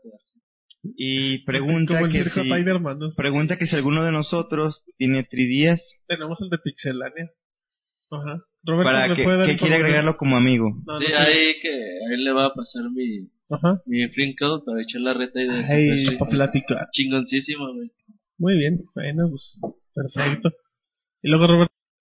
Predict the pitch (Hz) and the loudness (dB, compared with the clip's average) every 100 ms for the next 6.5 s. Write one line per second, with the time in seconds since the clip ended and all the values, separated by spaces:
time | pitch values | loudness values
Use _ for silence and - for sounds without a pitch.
0 | _ _ _ 135 156 185 180 117 - - | _ _ _ -4 -4 -2 -6 -8 -10 -18
1 | - 143 143 151 147 147 143 147 165 165 | -4 -2 0 -2 -2 -6 -4 -2 0 0
2 | 127 135 143 147 185 208 196 208 190 - | -2 -2 -4 -2 -2 -2 -2 -6 -6 -16
3 | _ _ _ _ _ _ 165 180 190 165 | _ _ _ _ _ _ -4 0 0 0
4 | 135 143 135 160 190 185 143 156 156 185 | -2 0 0 2 0 -4 -4 -4 -4 -4
5 | 170 120 95 123 123 127 156 190 - - | -4 -6 -6 -4 -2 0 0 0 -6 -16
6 | - 135 131 131 147 | -12 -10 -8 -4 -4